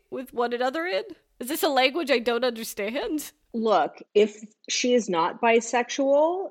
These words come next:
Speaker 2: then the Lover album is really an example of her allying too close to the sun.
Speaker 1: Of course, because as this article concludes, there are some queer people who would say that through this sort of signaling, she has already come out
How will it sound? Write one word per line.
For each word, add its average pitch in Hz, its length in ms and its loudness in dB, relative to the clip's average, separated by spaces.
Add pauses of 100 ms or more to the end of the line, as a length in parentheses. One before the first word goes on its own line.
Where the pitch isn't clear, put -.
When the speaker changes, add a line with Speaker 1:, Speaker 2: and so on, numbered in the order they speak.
Speaker 2:
then 214 300 0
the 220 100 6
Lover 190 460 2
album 170 800 -2
is 175 180 -6
really 165 440 2
an 165 80 2
example 156 680 -4
of 151 140 -4 (140)
her 147 520 -4 (280)
allying 160 760 2
too 190 240 -4
close 165 420 -6
to - 100 -6
the - 120 -10
sun. - 480 -16 (160)
Speaker 1:
Of 196 180 -2
course, 349 380 -4
because 196 480 -4
as 190 220 -6
this 202 160 -10
article 214 420 -4
concludes, 220 580 -8 (300)
there 247 200 0
are 254 60 0
some 320 320 -2
queer 269 220 -6
people 208 420 -6
who 240 120 -10
would 208 160 -2
say 262 220 -4
that 208 300 -2 (380)
through 285 280 -4
this 285 180 -6
sort 220 220 -2
of 180 100 -6
signaling, 185 600 -4 (100)
she - 260 0
has 269 140 -2
already 196 420 0
come 165 280 -8
out 104 320 -10